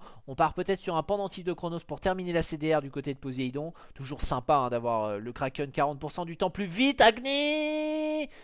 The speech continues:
Et le kick est pris par Corigno avec une attaque de base. Bien joué. Corigno qui prend un kill. Trois un trois. Il est très bien dans sa game avec son Poséidon.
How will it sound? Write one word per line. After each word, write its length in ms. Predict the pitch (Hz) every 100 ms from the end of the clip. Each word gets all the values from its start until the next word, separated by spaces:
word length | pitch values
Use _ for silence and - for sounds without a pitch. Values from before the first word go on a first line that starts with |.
| - - - - - -
Et 160 | 202 202
le 80 |
kick 260 | 185 190 -
est 80 | 165
pris 180 | 180 180
par 200 | 165 -
Corigno 640 | 214 170 180 160 180 208
avec 380 | 170 165 208 175
une 80 | 160
attaque 360 | 151 233 247
de 100 | 170
base. 420 | 135 170 202 220
Bien 260 | 143 180 254
joué. 380 | 160 156 190 202 - -
Corigno 420 | - 175 175 170 185
qui 140 | 185
prend 220 | - 175
un 80 | 156
kill. 360 | - 185 220 214 - -
Trois 500 | - - 202 226 185 -
un 200 | 185 151
trois. 320 | - 196 202
Il 100 | 151
est 80 | 151
très 200 | - 160
bien 160 | 143
dans 120 | 131 117
sa 160 | 127
game 200 | 117 107
avec 220 | 104 101
son 120 | - 113
Poséidon. 460 | 110 98 95 80